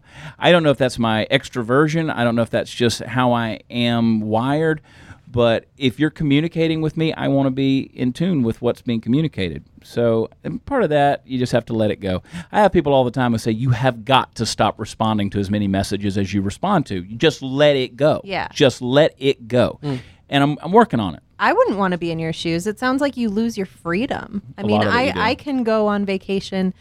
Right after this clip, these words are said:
Speaker 2: and not look at my cell phone for five days and not care.
Speaker 1: Yeah, the,
Speaker 2: You
Speaker 1: the
Speaker 2: know?
Speaker 1: phone is, the phone is, um,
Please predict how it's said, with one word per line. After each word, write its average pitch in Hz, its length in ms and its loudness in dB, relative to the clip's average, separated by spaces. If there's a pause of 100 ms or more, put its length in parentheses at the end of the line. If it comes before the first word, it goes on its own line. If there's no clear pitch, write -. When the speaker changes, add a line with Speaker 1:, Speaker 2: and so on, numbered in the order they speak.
(220)
Speaker 2:
and 190 160 -6
not 196 200 2
look 202 160 -2
at 208 120 -6
my 190 100 0
cell 185 220 -2
phone 180 240 -2
for 190 120 -6
five 180 320 -2
days 175 280 -4
and 165 80 -6
not 165 180 -4
care. 165 340 -6 (280)
Speaker 1:
Yeah, 117 260 2
the, 127 140 -8
Speaker 2:
You 120 160 -4
Speaker 1:
the 131 60 -2
Speaker 2:
know? - 40 -10
Speaker 1:
phone 170 280 2
is, 123 180 -2
the 120 120 -8
phone 143 360 0
is, 113 340 -2 (100)
um, 95 480 -2